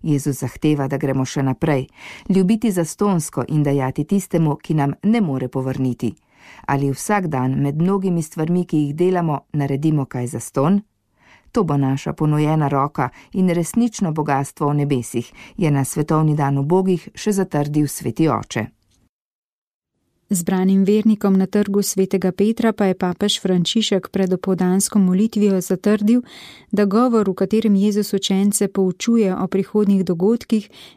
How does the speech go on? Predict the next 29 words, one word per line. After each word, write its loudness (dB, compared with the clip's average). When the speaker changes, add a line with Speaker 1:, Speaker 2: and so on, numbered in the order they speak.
Speaker 2:
ni 6
v 4
prvi 2
vrsti 0
govor 0
o 0
koncu -2
sveta, -2
ampak -2
predvsem -2
povabilo, 2
da 0
bi 0
dobro 2
živeli 2
sedanjost, 0
da -2
bi 0
bili 0
čuječi 0
in 4
pripravljeni, 4
ko -2
bomo 2
poklicani 2
dati 0
račun 2
našega -2
življenja. -2